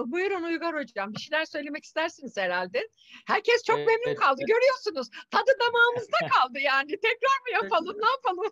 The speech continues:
Speaker 1: <laughs> Buyurun.
Speaker 2: Evet, e, gerçekten sizlerle olmak çok çok güzel. E, tabii,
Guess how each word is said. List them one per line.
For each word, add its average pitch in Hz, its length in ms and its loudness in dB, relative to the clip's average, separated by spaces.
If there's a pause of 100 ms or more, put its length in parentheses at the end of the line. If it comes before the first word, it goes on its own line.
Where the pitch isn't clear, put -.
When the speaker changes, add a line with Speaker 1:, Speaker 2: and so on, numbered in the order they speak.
Speaker 1:
<laughs> - 920 -4 (1300)
Buyurun. 320 440 -8
Speaker 2:
Evet, 135 260 -4 (280)
e, 139 80 0
gerçekten 156 640 -2
sizlerle 165 480 0
olmak 156 320 -2
çok 175 220 -10
çok 147 240 -8
güzel. 131 280 0 (240)
E, 127 360 -2 (600)
tabii, 156 240 -2